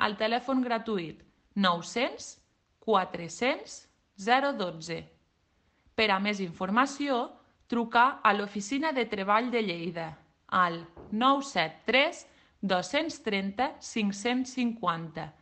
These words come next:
o enviar un correu electrònic a o t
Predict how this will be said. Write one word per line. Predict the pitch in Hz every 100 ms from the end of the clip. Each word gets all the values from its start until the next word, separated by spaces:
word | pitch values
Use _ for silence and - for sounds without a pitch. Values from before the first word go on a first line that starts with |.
| _ _ _ _
o | - 208
enviar | 196 190 190 208 196 -
un | 208
correu | 196 208 226 196 170
electrònic | 208 - 285 277 233 254 - -
a | 190 165 - _ _ _ _ _ _
o | 240 240 - - -
t | 170